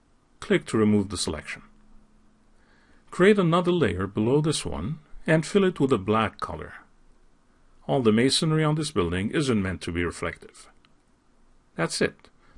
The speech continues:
This becomes your reflection map that you would save separately. Speaking of naming saved files, it goes without saying that you can use keywords like diff, ref, B M P to differentiate the various maps.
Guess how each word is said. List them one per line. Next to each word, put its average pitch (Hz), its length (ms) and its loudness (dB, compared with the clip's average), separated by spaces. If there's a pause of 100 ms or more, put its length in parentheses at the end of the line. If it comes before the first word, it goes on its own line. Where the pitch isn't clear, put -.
This 190 160 2
becomes 160 400 2
your 143 120 8
reflection 135 500 0
map 69 340 -8
that - 200 -4
you 123 80 2
would 120 100 -4
save 104 280 2
separately. - 580 -8 (2000)
Speaking 180 480 0
of 120 180 -2
naming 123 380 4
saved 98 420 -2
files, 76 680 -8 (420)
it 165 120 -2
goes 170 280 2
without 127 280 2
saying 101 300 0
that 98 180 -4
you - 60 -16
can 113 120 2
use 113 240 2
keywords 127 500 2
like 90 240 -2 (260)
diff, 113 540 -4 (340)
ref, 107 560 -2 (440)
B 104 140 0
M 98 120 0
P 104 420 -2 (120)
to - 100 -8
differentiate 104 680 -2
the 92 80 -4
various 85 400 -4
maps. - 480 -12